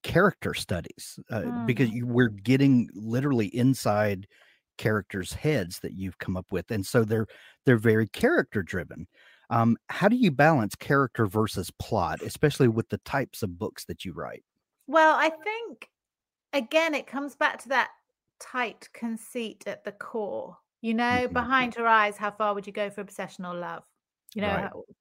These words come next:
Speaker 2: how far would you go for that? This one is, you know, I don't wanna give too much away, but it's,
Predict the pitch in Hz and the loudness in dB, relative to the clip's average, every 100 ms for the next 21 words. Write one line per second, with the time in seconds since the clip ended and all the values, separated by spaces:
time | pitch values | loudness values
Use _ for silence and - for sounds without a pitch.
0 | 214 220 214 208 202 190 175 190 185 175 | -2 0 0 2 0 0 -4 -8 -8 -8
1 | 170 165 - _ _ _ _ 190 247 240 | -8 -8 -12 _ _ _ _ 6 6 6
2 | 220 214 208 190 202 196 247 220 202 202 | 2 4 4 2 -4 -6 -8 -2 0 2
3 | 214 196 190 - 190 - 196 196 190 196 | 0 -2 -8 -8 -10 -8 -4 -2 -2 -4
4 | 196 - 190 185 202 | -4 -4 -6 -6 -10